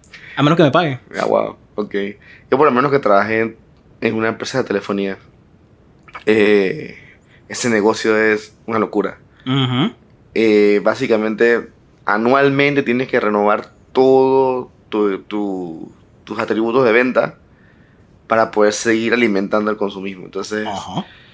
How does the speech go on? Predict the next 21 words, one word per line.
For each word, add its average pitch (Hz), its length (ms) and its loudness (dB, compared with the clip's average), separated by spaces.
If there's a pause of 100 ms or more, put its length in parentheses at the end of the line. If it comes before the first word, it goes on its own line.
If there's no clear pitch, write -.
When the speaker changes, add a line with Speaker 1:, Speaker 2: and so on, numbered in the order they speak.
(180)
Speaker 2:
y 120 360 -4
creo 151 140 2
que 156 60 -4
el 151 80 2
mejor 131 300 0
en 147 80 0
esto 151 240 -4
siempre 135 260 -6
será 110 600 2 (280)
Apple, - 340 -2 (360)
eh, 104 540 0 (760)
por 127 160 2
el 110 120 4
hecho 135 260 4
de 131 100 4
que 113 380 0 (160)
ellos 120 500 0
tiran 123 320 0
unos 123 220 0
sistemas 135 360 0
operativos 117 600 0